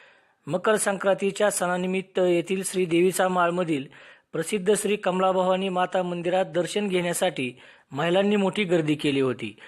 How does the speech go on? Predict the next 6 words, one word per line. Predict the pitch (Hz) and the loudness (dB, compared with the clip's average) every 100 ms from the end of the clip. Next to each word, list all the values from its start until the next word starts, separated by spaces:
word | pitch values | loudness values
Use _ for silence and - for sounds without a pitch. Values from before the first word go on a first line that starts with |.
| - - - - | -20 -20 -16 -4
आज | 131 180 | 0 0
दिवसभर | 156 175 196 180 208 | 2 2 4 4 2
रांगा | 196 180 180 | 2 2 2
लागल्याचे | 175 160 160 175 | 2 2 -2 -2
दिसून | 156 147 170 139 | -4 -2 -2 -2
आले. | 117 | -6